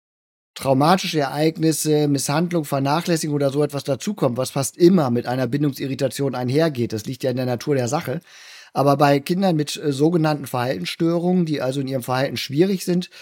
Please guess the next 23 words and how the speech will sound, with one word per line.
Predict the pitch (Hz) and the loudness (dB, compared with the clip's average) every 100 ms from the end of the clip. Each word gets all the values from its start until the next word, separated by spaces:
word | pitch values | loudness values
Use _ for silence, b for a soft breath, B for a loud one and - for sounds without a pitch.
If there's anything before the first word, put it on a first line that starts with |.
| B B | B B
zeigen | - 143 160 165 | -2 2 2 0
aktuelle | 147 143 147 139 147 | -4 -6 -4 -2 -2
Studien, | - 151 147 151 147 - _ _ _ _ _ - | -2 -2 0 0 0 -8 _ _ _ _ _ -12
dass | - 131 | -8 -6
etwa | - 147 147 | -6 -2 -2
sechzig | 127 156 - 156 | 0 0 -2 -4
Prozent | - 147 151 143 | -4 -2 0 0
dieser | 143 135 | -2 -2
Kinder | 139 156 156 156 B B B | -2 -2 0 0 B B B
eher | 143 156 151 | 4 6 6
desorganisierte | 123 175 - 156 143 131 123 123 131 151 | 4 2 0 -2 -2 -2 -2 0 0 0
und | 131 - | -4 2
hochunsichere | 196 196 156 156 143 120 127 117 107 b b b | 2 2 0 0 0 -4 -4 -4 -4 b b b
Bindungsmuster | 131 127 127 110 117 113 - 104 | -2 0 -2 -2 -4 -4 -6 -8
zeigen. | - 101 104 - | -6 -8 -8 -12
Das | 110 | -12
heißt, | 123 123 | -10 -4
da | 135 139 | -4 -2
ist | 135 | -4
die | 135 | -10
Quote | - 156 156 | -2 0 0
fast | - 151 - | 0 -2 2
umgekehrt. | 170 147 - 110 107 - | 2 2 0 -6 -8 -14